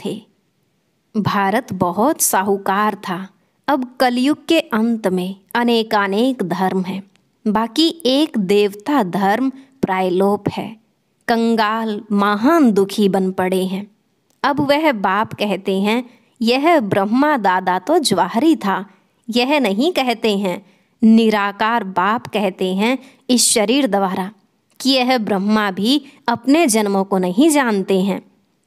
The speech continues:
तुम ब्रह्मा कुमार कुमारियाँ भी अपने जन्मों को नहीं जानते थे। मैं इनमें प्रवेश करता हूँ। यह भी ड्रामा में था।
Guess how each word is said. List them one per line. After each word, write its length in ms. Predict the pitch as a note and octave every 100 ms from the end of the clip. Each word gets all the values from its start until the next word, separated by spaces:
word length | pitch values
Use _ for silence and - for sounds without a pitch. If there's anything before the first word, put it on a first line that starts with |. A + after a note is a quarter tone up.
| -
तुम 260 | C4 A#3+
ब्रह्मा 400 | G3+ G3+ A3+ A#3
कुमार 480 | A3 G#3 G3+ G#3 A#3+
कुमारियाँ 640 | A#3+ G#3 F#3 F#3 F#3 F#3 F#3
भी 260 | A3+ D4+ - - _
अपने 380 | B3 A#3+ C4 C4
जन्मों 340 | A#3 A#3 A#3
को 140 | A#3 A#3+
नहीं 360 | A3+ A3 A#3+
जानते 540 | A#3 A3+ G#3+ G#3+ G#3+ G#3
थे। 200 | G#3+ G3+ - _ _ _ -
मैं 380 | A3 B3 F#4 -
इनमें 320 | B3 A#3+ A#3+
प्रवेश 520 | A3+ F#3+ F3+ G3 G3+
करता 380 | - F#3 F#3+ F#3
हूँ। 340 | F3 F3 F#3+ A#3+ _ _ _ _ -
यह 240 | G3+ G3 G3
भी 260 | F#3 E4
ड्रामा 520 | G#3 - F#3+ G3 A#3
में 240 | A#3 G#3+ G3+
था। 260 | - F#3